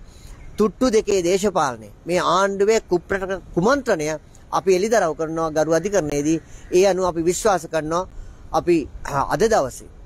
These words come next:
දැන් බලන්න අත්අඩංගුවට අරගත්තේ, අ, පෙරවරු දහයට විතර. එතකොට අද තව නිතුරු කට උත්තරයක් අරගෙන නැහැ. එතකොට මොකද වෙන්නේ? මේ,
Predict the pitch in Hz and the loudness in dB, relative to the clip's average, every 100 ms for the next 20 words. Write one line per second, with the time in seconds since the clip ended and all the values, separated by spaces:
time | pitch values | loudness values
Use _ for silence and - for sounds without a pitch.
0 | - - - 190 190 190 196 202 202 - | -20 -20 -4 -2 2 0 0 -4 -8 -14
1 | - - 135 - 180 185 185 180 175 170 | -18 -8 -6 -2 0 2 0 2 2 2
2 | 180 - 214 233 - - - - - - | 0 0 2 2 0 -16 -20 -20 -20 -20
3 | - 120 135 131 131 123 151 165 180 185 | -8 -4 -2 0 -2 0 2 4 4 2
4 | 208 - 139 156 185 170 120 101 104 - | 0 -2 0 2 2 0 -6 -10 -16 -16
5 | - - - - - - 95 226 - - | -12 -12 -12 -16 -20 -8 -6 -6 -10 -10
6 | - 131 170 - - - 135 170 190 175 | -6 -2 -2 -4 -12 -2 2 2 0 -2
7 | 190 220 147 147 170 - 175 170 170 165 | -4 -2 -4 -2 -2 0 0 0 0 -2
8 | 170 151 120 104 - - - - - - | -2 -4 -8 -10 -16 -20 -20 -20 -20 -14
9 | - 185 208 208 151 143 220 180 156 226 | -6 -4 -2 -2 -2 -2 2 2 2 0
10 | 190 151 175 185 - - - - 151 160 | -2 -2 -2 -6 -16 -12 -12 -10 -4 -2